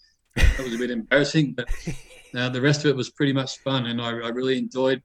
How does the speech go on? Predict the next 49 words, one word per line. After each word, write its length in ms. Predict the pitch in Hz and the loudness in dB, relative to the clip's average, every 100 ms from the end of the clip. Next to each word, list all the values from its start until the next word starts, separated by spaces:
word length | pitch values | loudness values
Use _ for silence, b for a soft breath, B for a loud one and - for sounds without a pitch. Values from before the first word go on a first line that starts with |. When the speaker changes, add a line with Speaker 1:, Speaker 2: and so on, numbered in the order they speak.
| - | -4
Speaker 1:
Pakistan. 500 | 127 - - 131 131 | -6 -6 -6 -4 -4
I'm 160 | 120 - | -4 -2
so 180 | 143 | 0
glad 320 | 120 123 131 117 | 0 0 0 0
to 60 | |
read 280 | 117 131 135 | 0 0 0
yesterday 360 | 123 - 123 113 | -2 -10 -8 -8
that 180 | 117 117 _ | -8 -12 _
Australian 320 | - 131 117 | -8 -6 -6
team, 300 | - 123 117 - b b b b | -6 -6 -6 -10 b b b b
they're 100 | 131 | -2
gonna 140 | 131 127 | 2 2
go 120 | 123 | 2
back 300 | 120 139 - | 2 2 2
there 140 | 127 | -4
next 320 | 120 120 - - | -4 -6 -8 -4
year 140 | 127 | -2
because, 520 | 117 110 139 127 - - B - - | -4 -4 -2 -2 -4 -12 B -20 -20
Speaker 2:
Mm-hmm. 220 | 87 92 123 | -16 -8 -4
Speaker 1:
uh, 240 | 135 135 - | -2 -4 -6
I 120 | 139 | 0
was 160 | 143 131 | 0 0
playing 340 | - 170 165 | 0 4 4
golf 260 | 139 151 160 | 6 4 4
on 60 | 151 | 4
the 80 | |
weekend. 580 | 147 147 151 147 147 131 | 4 4 4 2 2 -2
Uh, 200 | 131 131 131 | -6 -8 -10
it's 160 | 127 - | -8 0
a 20 | |
little 200 | 139 123 | 2 2
corporate 340 | - 147 135 | 4 2 2
day 140 | 131 127 | 0 0
over 160 | 123 | 0
here, 280 | 123 123 131 | 0 0 0
and, 220 | 127 120 127 | 0 -4 -10
you 100 | - | -6
know, 200 | 143 143 147 | -6 -4 -2
most 180 | 156 | 0
of 60 | 160 | 0
the 80 | 139 - | 0 -2
guys, 120 | 143 - | -2 0
most 140 | 160 | -2
of 60 | 151 | -2
the 160 | 131 | -2
guys 120 | 131 - | -2 -2
I 40 | - | -6
play 100 | 131 | -2
with 140 | 123 | -2